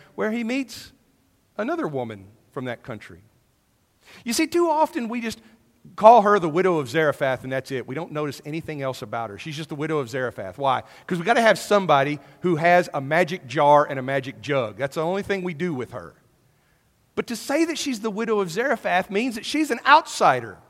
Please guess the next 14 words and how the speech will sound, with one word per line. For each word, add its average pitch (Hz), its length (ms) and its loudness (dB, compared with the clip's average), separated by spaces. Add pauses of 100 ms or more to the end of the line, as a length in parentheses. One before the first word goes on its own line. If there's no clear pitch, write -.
(680)
She 311 320 2
is 220 160 -2
not 269 320 0
one 208 140 2
of 190 120 2
the 202 80 -2
chosen 240 560 -2
people. 320 480 0 (1500)
She 320 380 2
is 214 220 -2
not 247 480 0
one 220 300 4
of, 185 260 2
of, 165 360 0